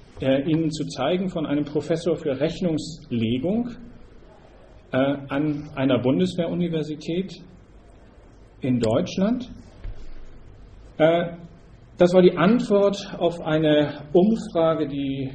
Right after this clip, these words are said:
Gertraude Krell und Ulrike Karberg über genderbezogene Themen in der Lehre in der B W L, äh, gemacht haben. Im Fach Rechnungslegung ist keine geschlechterbezogene Thema-, Thematik erkennbar,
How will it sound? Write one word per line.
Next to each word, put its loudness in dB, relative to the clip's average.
Gertraude -2
Krell 4
und -2
Ulrike -4
Karberg 0
über 4
genderbezogene 2
Themen 0
in -2
der 4
Lehre 6
in 2
der 4
B 0
W 4
L, 4
äh, 2
gemacht 0
haben. -10
Im -2
Fach 0
Rechnungslegung 2
ist -10
keine 0
geschlechterbezogene -2
Thema-, -2
Thematik 0
erkennbar, 0